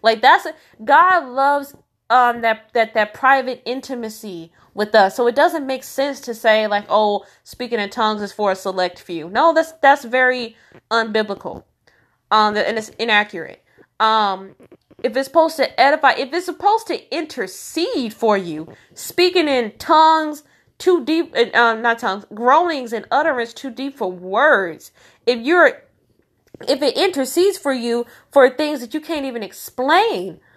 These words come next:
why wouldn't he? God is an impartial God. He is not a hypocritical, you know, prejudice. He is not a respecter of persons. He is an impartial God. He wants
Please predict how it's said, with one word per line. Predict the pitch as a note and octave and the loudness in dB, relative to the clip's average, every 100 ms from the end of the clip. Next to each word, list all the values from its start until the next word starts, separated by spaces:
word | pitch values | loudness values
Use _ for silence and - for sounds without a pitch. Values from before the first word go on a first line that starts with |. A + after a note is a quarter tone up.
| _ _ | _ _
why | B3+ G4 G4 | 4 6 6
wouldn't | G4 B4 C#5 G#4+ F4+ F4 C#4 - A#3 - | 4 0 0 0 -2 -2 -4 -14 -16 -16
he? | D4 | 0
God | F4 A4+ B4 | 4 6 6
is | G4+ F#4 | 2 -4
an | F4 | -6
impartial | - E4+ E4+ F4 F4 F4 D4 | -6 -8 0 2 2 0 -8
God. | C#4 C#4 D4 A3+ | 0 4 4 4
He | D4+ | -2
is | D#4+ | -6
not | C4+ D#4 | -2 0
a | D4+ B3 | 0 -2
hypocritical, | B3+ D4 D4 D4 D4+ C#4+ C#4+ C4 B3+ B3+ _ _ _ - | -6 -10 -12 -8 -8 -6 -2 -2 -2 -6 _ _ _ -6
you | D4 | 0
know, | C#4 B3 A3+ | 4 6 4
prejudice. | A3+ C#4 C4+ C4 B3+ B3+ A#3 - _ _ _ _ | 2 0 0 0 -2 -2 -4 -16 _ _ _ _
He | C4+ | -6
is | C4+ | 2
not | C4 | 4
a | C4+ | 4
respecter | A#3+ - C#4 C#4 | 2 0 -2 0
of | A#3 A#3 | -2 0
persons. | B3+ A#3+ A#3+ A3 | 2 2 0 -10
He | C#4 D#4 | -6 -6
is | C4 | -6
an | G#3 - | -8 -4
impartial | C4 C4+ - B3+ B3 A#3 G#3+ | -4 -2 2 4 2 -4 -2
God. | G#3+ G3 D#3+ E3 | 2 2 2 -4
He | A3+ | -10
wants | B3+ A#3+ A3 | -6 -6 -6